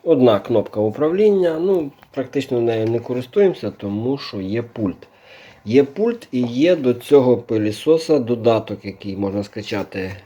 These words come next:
в Play Market. Е, там по тому додатку він, е,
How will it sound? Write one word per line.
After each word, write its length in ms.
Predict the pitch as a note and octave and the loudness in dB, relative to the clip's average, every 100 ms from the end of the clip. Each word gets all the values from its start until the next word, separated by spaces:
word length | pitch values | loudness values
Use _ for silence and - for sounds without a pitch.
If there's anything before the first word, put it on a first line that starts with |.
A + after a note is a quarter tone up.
| _ _ _ | _ _ _
в 240 | - - - | -20 -18 -8
Play 180 | G2+ A2 | -4 -2
Market. 520 | F3 G3+ D#3 - C#3 _ _ _ - - - - - - _ _ | -2 -4 -10 -10 -14 _ _ _ -20 -20 -20 -18 -18 -20 _ _
Е, 540 | - G2 F#2+ F#2 F2+ F2+ - _ - | -8 -4 -2 -2 -4 -6 -10 _ -2
там 220 | G#2+ G2 | 0 0
по 140 | G#2 | 0
тому 300 | G#2 A2 G#2 | -2 0 0
додатку 600 | F#2+ G#2+ G#2 G2 - G#2 F#2+ | 0 0 0 0 -2 -8 -4
він, 400 | G2+ F#2+ F#2 F#2 | -2 -2 -2 -2
е, 300 | F#2 F2 | -4 -6